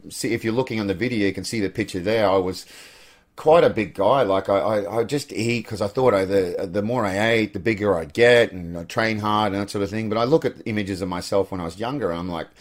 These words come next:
I look like I ate myself. I le-, really wasn't in that good of a shape, but, um, I just had a lot of muscle and a bulk, and, uh, really wasn't a good way to live. And I'm sure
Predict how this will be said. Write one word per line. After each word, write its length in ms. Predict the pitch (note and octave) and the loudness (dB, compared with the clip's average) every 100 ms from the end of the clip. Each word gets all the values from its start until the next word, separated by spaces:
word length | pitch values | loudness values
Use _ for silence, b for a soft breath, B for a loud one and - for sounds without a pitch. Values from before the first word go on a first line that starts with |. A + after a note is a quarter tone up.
| B B B B | B B B B
I 60 | - | 0
look 160 | F#3+ | 2
like 200 | C#3 G#2+ | 4 2
I 100 | E2+ | 2
ate 160 | G2 F#2 | 0 0
myself. 480 | F2 - C#3 B2+ F2+ | -4 2 4 4 2
I 100 | A2 | 0
le-, 380 | A2 B2+ E3+ | 0 2 2
really 340 | C#3 E3 F#3+ C3 | 4 4 4 4
wasn't 320 | A2 A#2 G#2+ | 6 6 4
in 120 | G#2+ | 0
that 140 | G2+ F#2+ | 0 -2
good 140 | F#2+ | -2
of 80 | F2 | -2
a 60 | |
shape, 380 | F2+ A#2 G2+ G2+ - | 0 4 4 2 0
but, 180 | G2+ | 0
um, 320 | G2+ F#2 F2+ F2+ | 2 0 -2 -2
I 120 | G#2+ | -4
just 160 | A2+ | -2
had 120 | A2+ G2 | 0 0
a 40 | |
lot 180 | G2+ G2+ | 2 0
of 80 | F2+ | 0
muscle 340 | G#2+ - G2 | -4 -4 -6
and 120 | F#2 | -4
a 20 | |
bulk, 480 | E2+ - A2 A2 - | -6 0 2 2 0
and, 280 | G2 F#2+ F2+ | -6 -6 -2
uh, 200 | F#2 F#2 B B B | 0 -2 B B B
really 240 | D#3+ D#3+ | 2 4
wasn't 260 | C#3 C3 B2+ | 4 2 0
a 60 | G#2 | -4
good 240 | A#2+ A2+ | -4 4
way 160 | A#2 G#2 | 4 4
to 80 | |
live. 240 | F#2+ G#2+ F2+ | 2 0 0
And 100 | A2+ | -2
I'm 80 | A2+ | -2
sure 420 | - D3 B2+ | 2 6 6